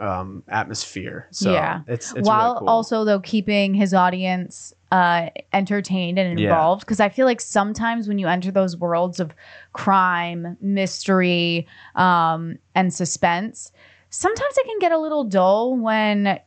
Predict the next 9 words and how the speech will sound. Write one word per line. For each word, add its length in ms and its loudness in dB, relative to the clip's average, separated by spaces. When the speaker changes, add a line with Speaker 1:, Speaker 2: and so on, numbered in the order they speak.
Speaker 2:
doing, 480 0
uh, 100 0
when 260 2
you're 140 0
trying 400 0
to 120 -4
make 420 0
the, 680 4
um, 560 2